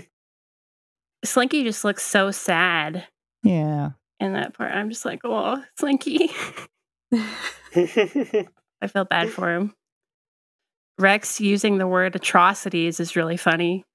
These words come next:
Speaker 2: for some reason. <laughs>
Speaker 3: Rex is the funniest character, I'll say. Like, uh, I watched the,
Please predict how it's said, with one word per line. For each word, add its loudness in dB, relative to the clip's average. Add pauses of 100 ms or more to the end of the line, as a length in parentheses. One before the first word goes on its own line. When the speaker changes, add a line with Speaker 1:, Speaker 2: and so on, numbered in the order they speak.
Speaker 2:
for -4
some 0
reason. 0 (520)
<laughs> -16
Speaker 3:
Rex 0
is 0
the -4
funniest -4
character, 0
I'll -2
say. -4
Like, -2 (140)
uh, 0 (640)
I -2 (520)
watched 0
the, -2